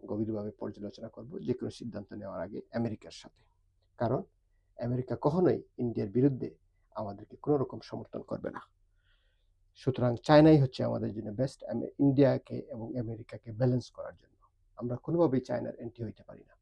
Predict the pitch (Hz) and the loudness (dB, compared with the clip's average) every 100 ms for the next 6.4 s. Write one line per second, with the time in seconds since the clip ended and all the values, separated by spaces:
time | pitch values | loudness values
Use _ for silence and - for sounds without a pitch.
0 | _ _ _ _ _ _ _ _ _ 123 | _ _ _ _ _ _ _ _ _ 2
1 | 127 131 127 127 127 123 185 - 110 113 | 6 6 4 4 2 0 -2 -8 -6 -6
2 | 117 143 143 139 - 117 110 107 117 - | -6 -6 -4 -4 -8 -10 -6 -6 -6 -8
3 | 104 104 104 - _ _ _ _ - 127 | -12 -12 -14 -16 _ _ _ _ 0 0
4 | - 127 - 117 110 - 117 - 110 120 | 2 0 0 -4 -4 -6 -12 -12 -12 -10
5 | 107 117 - _ - 135 156 135 - - | -8 -8 -10 _ -8 -4 2 2 0 -6
6 | - 110 104 | -12 -10 -10